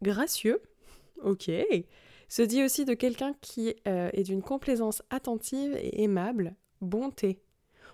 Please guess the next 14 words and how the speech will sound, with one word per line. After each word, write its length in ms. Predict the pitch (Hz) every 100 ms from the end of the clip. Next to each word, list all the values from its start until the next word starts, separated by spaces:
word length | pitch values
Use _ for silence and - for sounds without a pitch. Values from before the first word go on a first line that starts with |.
| -
En 160 | 208 233
gros, 260 | 196 208
qui 180 | 285 240
fait 80 | 214
attention 340 | 214 208 220 240
aux 160 | 220
autres 180 | 240 -
en 40 |
fait, 240 | 175 170 -
qui 120 | -
est 60 | 170
sympa 440 | 175 175 214 247 -
et 140 | 240 262
charmant. 420 | - 214 185 -